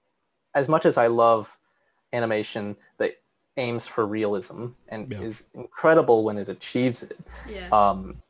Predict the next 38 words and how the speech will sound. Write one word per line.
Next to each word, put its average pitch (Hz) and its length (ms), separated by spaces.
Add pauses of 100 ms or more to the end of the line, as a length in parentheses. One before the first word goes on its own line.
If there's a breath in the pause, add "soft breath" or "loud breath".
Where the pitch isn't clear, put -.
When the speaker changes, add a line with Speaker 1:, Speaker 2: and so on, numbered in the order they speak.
(760)
Speaker 1:
animation 170 720
is 127 180
something 143 380
entirely 131 540
different 127 380
from 113 160
the 101 100
real 98 220
world, 101 320
can 160 440
be 107 100
something - 380
entirely 104 460
different 104 300
from 104 140
the 101 80
real 104 260
world. 110 300
So - 140
seeing 170 340
it - 160
pushed - 400
in 113 100
the 107 140
opposite - 500
direction 107 520
of - 160
what's 113 200
achievable 117 540
in 98 120
film 127 420
is - 140
stunning - 720
and 104 180
thrilling. 127 540
Speaker 3:
Yeah. 107 180
Speaker 2:
I 120 60
agree. 113 340